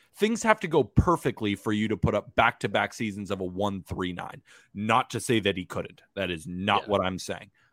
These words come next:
Speaker 1: I believe he is going to be under two once again.
Speaker 2: Yeah.
Speaker 1: But I think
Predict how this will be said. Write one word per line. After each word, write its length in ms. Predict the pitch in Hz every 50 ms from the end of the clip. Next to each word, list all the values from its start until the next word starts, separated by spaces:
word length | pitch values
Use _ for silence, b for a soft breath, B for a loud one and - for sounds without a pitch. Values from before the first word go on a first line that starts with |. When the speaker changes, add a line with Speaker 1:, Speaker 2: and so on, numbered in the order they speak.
| _ -
Speaker 1:
I 100 | 107 117
believe 340 | 104 107 104 107 110 107 -
he 120 | - 117 107
is 120 | 98 -
going 240 | - 110 107 104 101
to 40 | 95
be 140 | 98 101 - -
under 300 | 104 107 110 107 110 107
two 420 | - - - - 107 98 98 95 -
once 400 | 95 87 95 101 101 98 - -
again. 380 | 98 90 95 85 - - 123 _ _ _ _ _ _ _ _ _ _
Speaker 2:
Yeah. 180 | _ 107 - - - _ _ _ _ _ _ _ _ _ _ _ _ _ _ _ _ _ _ _ _ - -
Speaker 1:
But 100 | - 95
I 320 | 92 110 147 170 190 170 123
think 500 | - - - 78 - - _ - -